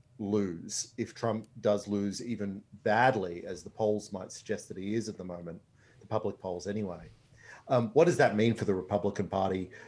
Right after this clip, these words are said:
Do we go back to, um, the party of Reagan, or do we, are, are we just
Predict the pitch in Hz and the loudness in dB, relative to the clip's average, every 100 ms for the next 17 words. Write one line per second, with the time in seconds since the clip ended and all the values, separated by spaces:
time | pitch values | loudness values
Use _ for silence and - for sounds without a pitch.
0 | - 110 117 104 104 120 117 113 107 - | -12 2 4 6 6 8 8 8 6 4
1 | - 113 107 104 104 98 107 110 98 98 | 4 6 8 6 6 2 0 2 2 2
2 | 101 - 113 123 117 117 127 147 180 185 | 0 2 4 6 8 8 8 8 8 6
3 | 170 - - - 113 104 101 110 104 107 | 2 -2 -16 2 6 6 6 4 6 6
4 | 104 104 117 107 110 113 104 104 101 104 | 6 6 4 6 6 6 6 6 4 0
5 | - 104 - | -4 -6 -4